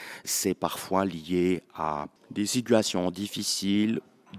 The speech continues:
dans le milieu de l'hébergement, euh, c'est parfois lié à peut-être un certain blues par rapport à, à, au fait, au fait d'avoir quitté son, son, son pays, mais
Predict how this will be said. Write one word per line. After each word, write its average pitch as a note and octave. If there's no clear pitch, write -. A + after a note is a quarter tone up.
dans G2+
le F#2+
milieu F#2
de -
l'hébergement, F2+
euh, C2+
c'est -
parfois F#2
lié E2+
à D2+
peut-être -
un D#2
certain E2+
blues G#2
par F#2
rapport F#2+
à, F#2+
à, F2
au A2+
fait, -
au G#2+
fait A2+
d'avoir F#2+
quitté G#2+
son, F2+
son, -
son F2
pays, F#2+
mais F2+